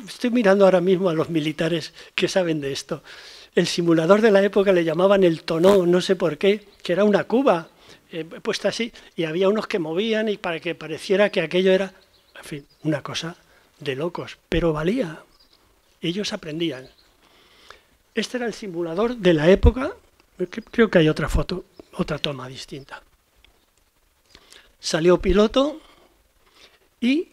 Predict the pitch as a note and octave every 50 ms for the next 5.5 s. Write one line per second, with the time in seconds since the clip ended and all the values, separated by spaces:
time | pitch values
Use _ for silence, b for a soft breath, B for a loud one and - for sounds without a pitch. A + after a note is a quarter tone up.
0 | _ _ _ _ _ _ _ _ _ _ _ _ - - - G3 F#3+ - G#3 F#3
1 | F#3 F3+ F3 E3 - - C4+ B3+ - - A#3+ F#3+ - - A#3 G#3 G3+ - - F#3
2 | E3+ E3+ E3 D#3+ F3 E3+ D#3+ F3 E3+ D3+ - - B3+ A#3 G3+ F#3 F3 E3+ E3 D#3
3 | E3 D#3 - - D#3 C#3+ - F#3+ A3 A3 F#3+ F3 D#3+ D#3+ D#3+ D#3+ - B3+ E3+ E3+
4 | D#3+ E3 F3 F#3+ G3 G3 F#3+ G3+ - _ _ b b b b b b b b _
5 | - F3 E3 D#3+ F3+ G3+ G#3 G#3+ A3+ D4